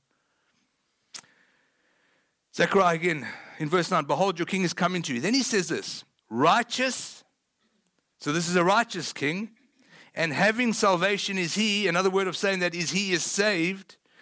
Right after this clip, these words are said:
"humble and mounted on a donkey, on a colt, the foal of a donkey." Notice that this Zechariah nine verse nine verse adds some things into it that we don't see in the book of Matthew. Those three things. He's righteous and he's having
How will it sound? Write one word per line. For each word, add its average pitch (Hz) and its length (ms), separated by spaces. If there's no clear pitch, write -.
"humble 175 680
and 170 180
mounted 170 380
on - 20
a 196 60
donkey, 147 400
on 151 160
a 143 60
colt, 156 640
the 151 100
foal 135 460
of 147 120
a 170 60
donkey." 196 380
Notice 160 480
that 160 320
this 180 480
Zechariah 170 600
nine 156 320
verse 147 240
nine 139 200
verse 160 360
adds 220 360
some 180 280
things 170 320
into 196 320
it 135 300
that 143 140
we 147 80
don't 147 180
see 135 140
in 127 80
the 127 60
book 113 180
of 120 60
Matthew. 151 280
Those 127 220
three 127 140
things. - 340
He's 101 180
righteous 143 720
and 110 140
he's 113 140
having 117 440